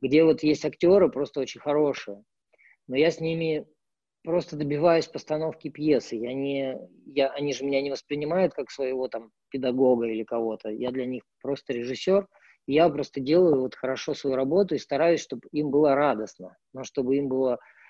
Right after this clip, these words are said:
приятно тоже работать. Для них вот подделываю этот спектакль. Как бы я немножко их обслуживаю, актеров. И мне это приносит удовлетворение, что я их обслуживаю. В хо-, ну, может, не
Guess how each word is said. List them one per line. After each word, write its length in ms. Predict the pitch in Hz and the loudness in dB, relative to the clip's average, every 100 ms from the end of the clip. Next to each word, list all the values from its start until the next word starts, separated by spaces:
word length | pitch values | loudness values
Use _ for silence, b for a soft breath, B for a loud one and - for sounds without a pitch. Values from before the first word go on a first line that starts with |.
| b _ | b _
приятно 460 | 147 160 160 - 110 | 2 4 4 0 -8
тоже 260 | 139 117 113 | -8 -8 -6
работать. 560 | 127 127 110 107 - | -4 -4 -6 -10 -16
Для 240 | - 123 160 | -8 0 2
них 240 | 143 - | 2 -2
вот 120 | 113 - _ _ | -8 -12 _ _
подделываю 680 | 131 131 127 151 120 113 110 | -8 -4 2 4 4 2 -2
этот 180 | 104 107 | -6 -10
спектакль. 540 | - 131 135 107 107 | -12 -8 -6 -6 -8
Как 180 | 117 131 | -8 -2
бы 100 | 131 | 2
я 80 | 135 | 2
немножко 400 | 147 139 127 - | 0 -4 -4 -4
их 120 | 139 | -4
обслуживаю, 580 | 151 - 185 151 123 123 | -6 -4 0 0 0 -4
актеров. 440 | 113 - 120 107 - _ _ _ _ _ _ _ | -4 -4 -4 -4 -10 _ _ _ _ _ _ _
И 120 | 127 | -6
мне 440 | 127 147 165 160 - - - | -2 2 2 0 -4 -20 -8
это 340 | 165 139 156 143 _ _ - 147 | -6 -2 -2 -4 _ _ -18 -8
приносит 640 | 156 170 175 - 139 - - | -4 0 -2 -2 -8 -10 -6
удовлетворение, 840 | 139 156 143 156 185 170 123 113 | 0 0 2 2 4 4 2 -4
что 200 | - 123 | -8 -6
я 120 | 113 | -4
их 140 | 117 127 | -4 -6
обслуживаю. 480 | - 165 202 170 - | -4 2 4 4 2
В 60 | |
хо-, 300 | - 226 208 208 | -2 0 0 2
ну, 140 | 226 | 2
может, 240 | 180 135 | 2 0
не 200 | 147 143 | -2 -4